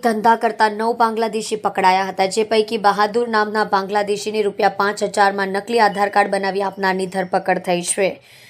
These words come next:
આરોપી પાલઘરના સી એચ સી સેન્ટર સંચાલક છે, જેની હવે ઉત્તરાયણ પોલીસે પૂછપરછ હાથ ધરી છે.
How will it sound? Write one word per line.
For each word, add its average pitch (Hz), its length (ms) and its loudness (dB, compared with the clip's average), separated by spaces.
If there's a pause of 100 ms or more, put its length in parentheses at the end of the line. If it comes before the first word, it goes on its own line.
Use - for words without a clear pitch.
(140)
આરોપી 247 420 2
પાલઘરના 233 600 2
સી 233 200 -2
એચ 214 180 0
સી 226 100 0
સેન્ટર 214 360 0
સંચાલક 214 540 2
છે, 226 200 -2
જેની 202 280 -2
હવે 196 320 2 (400)
ઉત્તરાયણ 240 420 0
પોલીસે 220 480 0
પૂછપરછ 208 720 -4
હાથ 170 220 -10
ધરી 185 220 -10
છે. - 240 -10